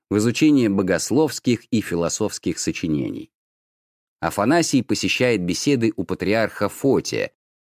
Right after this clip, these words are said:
где собираются наиболее учёные и склонные к размышлению царьградцы,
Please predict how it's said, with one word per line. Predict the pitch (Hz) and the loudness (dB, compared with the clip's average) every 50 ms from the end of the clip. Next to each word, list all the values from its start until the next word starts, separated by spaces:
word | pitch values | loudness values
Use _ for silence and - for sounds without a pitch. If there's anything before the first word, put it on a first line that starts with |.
| _ - | _ -6
где | - 80 85 85 85 | -2 0 2 2 2
собираются | 80 - 90 85 95 101 131 135 117 98 - 98 | 0 0 0 0 2 2 2 2 0 -2 -2 -2
наиболее | 92 95 95 95 87 85 95 90 87 85 80 | 0 0 0 0 0 0 0 2 2 0 0
учёные | - 87 82 - - 117 135 147 139 120 113 104 95 - _ _ _ _ _ - | -2 -4 -6 -4 -2 0 0 2 2 2 2 2 0 -2 _ _ _ _ _ -2
и | 120 117 110 | -2 0 0
склонные | - - 151 160 165 151 143 135 127 113 | 0 0 2 2 4 4 4 4 2 0
к | - | 0
размышлению | 117 120 95 110 104 95 - 117 120 120 117 107 101 92 | -2 0 0 0 0 0 0 0 2 2 2 2 2 0
царьградцы, | - - 98 95 92 80 92 90 82 69 - - - - 50 - | 0 -2 -2 -2 0 -2 0 0 0 -2 -2 -6 -10 -10 -10 -14